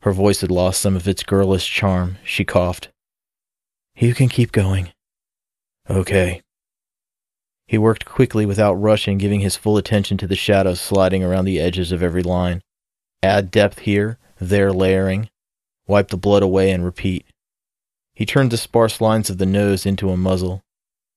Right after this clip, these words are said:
Took simple diamond patterns on the body and created scales. If everything went right, any minute now he would see,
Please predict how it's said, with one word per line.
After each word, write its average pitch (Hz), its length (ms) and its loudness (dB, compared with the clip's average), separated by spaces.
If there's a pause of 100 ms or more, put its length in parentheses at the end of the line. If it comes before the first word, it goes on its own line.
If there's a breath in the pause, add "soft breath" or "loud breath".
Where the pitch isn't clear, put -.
(360)
Took 123 200 -2
simple 113 320 0
diamond 98 400 2
patterns 101 440 0
on 98 120 0
the 95 80 -2
body 95 340 0
and 90 120 -4
created 92 420 -2
scales. 90 560 -2 (500 soft breath)
If - 160 -4
everything 127 360 2
went 113 200 2
right, 98 340 2 (360)
any 120 220 0
minute 110 340 2
now 98 180 2
he 101 180 -2
would 98 160 0
see, 101 440 0